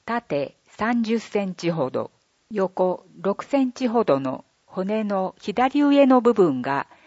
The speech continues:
黄色の線で四角く囲まれ、右側に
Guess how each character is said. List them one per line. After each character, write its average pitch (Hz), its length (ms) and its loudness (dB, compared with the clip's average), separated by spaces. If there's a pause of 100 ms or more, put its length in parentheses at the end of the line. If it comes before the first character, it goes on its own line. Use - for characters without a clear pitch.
(120)
黄 262 180 -2
色 269 180 4
の 247 160 2
線 208 320 -2
で 139 320 0
四 - 180 -16
角 269 300 -2
く 135 120 -4
囲 143 340 -2
ま 160 180 -4
れ、 127 240 -8 (420)
右 160 260 -6
側 208 320 4
に 170 280 -8